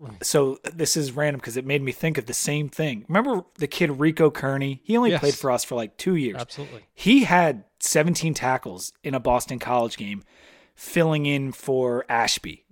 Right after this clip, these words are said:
Speaker 2: Yeah.
Speaker 1: Some-, something like that. I have to go back and look, but he had an absolute ton of tackles one game. But no, that does not happen often. And even though he's F C S, the accolades are there.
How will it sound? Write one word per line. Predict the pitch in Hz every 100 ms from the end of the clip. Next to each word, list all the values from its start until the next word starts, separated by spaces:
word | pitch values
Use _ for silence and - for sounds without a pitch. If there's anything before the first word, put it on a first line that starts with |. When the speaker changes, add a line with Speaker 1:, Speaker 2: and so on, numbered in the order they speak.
| -
Speaker 2:
Yeah. |
Speaker 1:
Some-, | 123 185 214
something | - 196 220 226
like | 170 143 -
that. | 110 107 135
I |
have | 139 147
to | 139
go | 175
back | 170 160
and | 139
look, | 135 123
but | - 110 - - -
he | - 226
had | 185
an | 143
absolute | 143 - 139 127
ton | - - 147
of | 120
tackles | - 120 - 107
one | 113
game. | 101 101
But | 139
no, | 165 139 90 - - -
that | 165
does | 170 156
not | 156 156 156
happen | - 147 131 131
often. | 117 117 127 165 160 156 - - _ _ -
And | 135 131 123 120 -
even | 202 214
though | 208 196
he's | 165
F | 160
C | - 143 147
S, | 151 123 - - _ _ _ _ _ _ _ -
the | 131
accolades | 147 175 190 185 185 -
are | 180
there. | 156 156 156 151 151